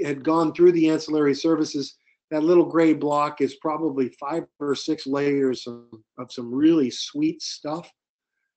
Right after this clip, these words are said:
but, um, but it's, it's, it's a small attribute with high value, which means it's subject to another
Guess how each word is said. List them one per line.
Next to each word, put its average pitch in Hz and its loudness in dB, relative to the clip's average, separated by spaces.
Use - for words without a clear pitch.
but, 143 -4
um, 131 -4
but 139 -4
it's, - -6
it's, - -10
it's - -4
a 131 -8
small 190 2
attribute 160 4
with 127 -2
high 156 0
value, 135 0
which 139 -4
means 214 4
it's - 2
subject 190 2
to 165 6
another 202 4